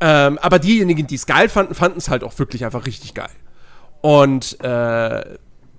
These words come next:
bei Cyberpunk ist ja, glaub ich, ich mein, gut, das Ding hat seine zehn von zehn Wertung bekommen.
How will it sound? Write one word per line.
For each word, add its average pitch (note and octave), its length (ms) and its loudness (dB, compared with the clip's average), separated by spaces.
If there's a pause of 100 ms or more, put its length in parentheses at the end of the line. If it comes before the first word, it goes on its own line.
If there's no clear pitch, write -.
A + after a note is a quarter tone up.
(140)
bei C#3 140 -4
Cyberpunk F#3 580 2
ist - 140 -8
ja, E3+ 100 0
glaub D3 320 0
ich, E3 200 -4
ich B2+ 120 -4
mein, D#3 280 -6
gut, F#3+ 180 -6
das - 140 -4
Ding D#3+ 240 -4
hat F#3 260 -4
seine C3 380 -2
zehn C#3 240 -4
von B2 180 -6
zehn D3+ 280 0
Wertung A#2 340 -4
bekommen. G#2+ 500 -2